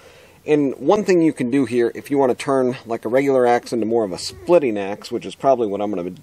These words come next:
do here, is, like, take off, you know, the first half inch or quarter inch of that profile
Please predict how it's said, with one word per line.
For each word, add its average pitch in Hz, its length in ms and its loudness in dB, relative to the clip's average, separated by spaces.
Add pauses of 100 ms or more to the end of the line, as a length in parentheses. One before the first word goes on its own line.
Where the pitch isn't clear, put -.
do 110 180 -4
here, 95 340 -4 (360)
is, 139 200 0
like, 143 260 2
take - 260 -4
off, 151 480 -2 (440)
you 139 100 2
know, 135 140 4
the 117 80 0
first - 500 0 (100)
half 147 380 0
inch 139 220 2
or 98 80 -6
quarter 127 480 2
inch - 360 -2 (320)
of 127 200 0
that 113 220 0
profile 131 640 2